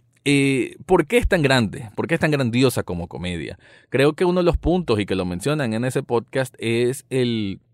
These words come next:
el que se siente real. A diferencia de otras series, digamos, tradicionales de comedia, y sobre todo en la época, estamos hablando de dos mil cinco,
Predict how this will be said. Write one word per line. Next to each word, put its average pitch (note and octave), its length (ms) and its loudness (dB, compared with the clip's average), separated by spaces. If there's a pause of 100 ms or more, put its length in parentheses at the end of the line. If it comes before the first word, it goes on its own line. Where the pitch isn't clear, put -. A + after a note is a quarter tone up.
(540)
el B2+ 200 -4
que C#3 140 0
se C3 140 0
siente C#3+ 420 0
real. G2 540 0 (280)
A B2+ 80 0
diferencia E3 640 2
de D#3+ 80 2
otras D#3+ 240 0
series, A#2 720 0 (260)
digamos, G#2 540 -4
tradicionales A2+ 800 0
de F#2 100 -4
comedia, G2+ 400 -2
y - 40 -4
sobre D#2 260 -4
todo C3 260 2
en A#2 60 0
la A#2 120 0
época, G#2+ 320 -6
estamos F#2 260 -8
hablando G#2 280 -4
de F2 60 -4
dos F2+ 100 -6
mil G#2 260 -4
cinco, A#2 460 -2